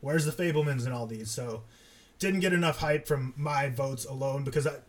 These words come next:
it's not like I was rating it number one or anything, but I do wanna note that Cam did see it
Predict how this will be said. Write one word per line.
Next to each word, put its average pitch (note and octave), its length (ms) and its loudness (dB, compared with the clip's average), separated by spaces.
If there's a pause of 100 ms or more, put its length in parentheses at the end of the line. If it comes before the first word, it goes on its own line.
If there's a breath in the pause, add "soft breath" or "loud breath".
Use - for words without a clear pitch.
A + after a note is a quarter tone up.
(300)
it's D#3+ 120 0
not C#4 160 2
like D#3+ 120 6
I - 80 2
was C3 140 6
rating C#3 240 4
it C3 100 -4
number B2+ 200 -2
one B2+ 220 -2
or B2+ 80 0
anything, C3 400 -4
but C3+ 200 0 (140)
I C#3+ 80 -2
do F3+ 160 4
wanna G#3 160 4
note D#3+ 300 4
that C3+ 140 -4
Cam E3 340 -2
did D3+ 200 2
see C#3+ 200 -2
it C3 240 -2